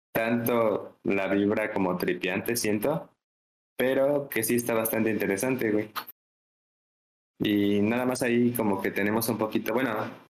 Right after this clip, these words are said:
de, de confusión con las fechas, y eso es que son como muchas fechas, muchos lugares, muchos, como mucha información, güey, que a veces es un poquito, pues, difícil como expresar o tratar, ¿no?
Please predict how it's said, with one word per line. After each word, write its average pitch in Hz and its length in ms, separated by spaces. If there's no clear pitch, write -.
de, 95 440
de 95 140
confusión 98 480
con 113 160
las 95 160
fechas, 117 340
y 117 40
eso 127 100
es 131 80
que 127 100
son 127 160
como 123 180
muchas 113 320
fechas, 113 540
muchos 110 240
lugares, 101 540
muchos, 107 480
como 101 180
mucha 113 220
información, 104 560
güey, 151 240
que 104 80
a 101 40
veces 107 280
es 117 120
un 117 140
poquito, 107 600
pues, 98 180
difícil 101 600
como 90 400
expresar 92 540
o 95 60
tratar, 90 380
¿no? 98 160